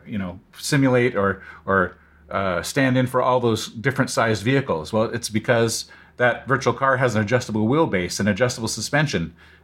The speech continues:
Um, and, and so it, all you have to do is really set the car, and it actually stretches, the, the body stretches out depending on what kind of car you're gonna be placing on the wheelbase.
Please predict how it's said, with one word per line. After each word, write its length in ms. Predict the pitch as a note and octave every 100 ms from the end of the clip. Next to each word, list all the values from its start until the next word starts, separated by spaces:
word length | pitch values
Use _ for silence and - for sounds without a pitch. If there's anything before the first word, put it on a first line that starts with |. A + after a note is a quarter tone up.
| -
Um, 460 | G2 F#2 F2 F#2 -
and, 260 | G#2+ G2 G2+
and 180 | G#2 G2
so 460 | A#2+ G#2+ G2 G#2+ C#3
it, 220 | B2 - - - -
all 120 | A2+
you 60 | C3
have 80 | C3+
to 60 |
do 120 | A2+ C3+
is 100 | A2+
really 180 | A#2+
set 300 | - - C#3
the 60 | -
car, 380 | - D3+ C#3+ F#2+
and 100 | G#2+
it 140 | B2
actually 360 | A#2 A#2 C3+ G#2+
stretches, 500 | - B2+ B2 B2+ A2
the, 100 | A2+
the 140 | A#2
body 240 | G#2+ A#2 B2
stretches 480 | - A#2 A#2 A2+
out 300 | B2+ C3 G2
depending 280 | G2+ B2 A#2+
on 80 | G2
what 100 | -
kind 140 | A#2
of 80 | G2+
car 200 | - A2+
you're 140 | A2+ G#2
gonna 140 | G#2
be 120 | G2
placing 380 | F#2 B2 B2 F#2
on 100 | F#2+
the 60 | F#2
wheelbase. 480 | A#2+ G#2 E2+ -